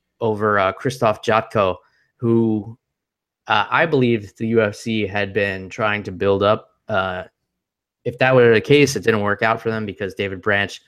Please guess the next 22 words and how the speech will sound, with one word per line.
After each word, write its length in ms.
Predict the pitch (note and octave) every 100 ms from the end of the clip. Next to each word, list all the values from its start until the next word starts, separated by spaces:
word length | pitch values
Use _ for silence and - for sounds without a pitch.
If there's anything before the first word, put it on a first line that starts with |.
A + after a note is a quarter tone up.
| _ _ _ _
uh, 340 | - F#2+ F2+ - -
I, 100 | B2 _ _ _ _ _ _ _ _ -
you 140 | A#2
know, 160 | G2+ F#2
pulled 320 | - - A2+
off 140 | G#2+
the 80 | -
decision. 460 | G2 F#2 B2+ A2+ A#2
I 80 | A#2+
don't 80 |
wanna 140 | A#2+ G#2+
spend 240 | - G2
too 120 | -
much 200 | A2 G#2
time 240 | - A2+ A2
on 80 | A2
this 140 | A2
fight, 320 | - A#2 A2 - - - _
um, 380 | - F2 E2 D#2+ _
because 480 | F#2+ - F#2+ F2 - _ _ _
it 80 | G2+
was, 420 | G2+ F#2+ F#2+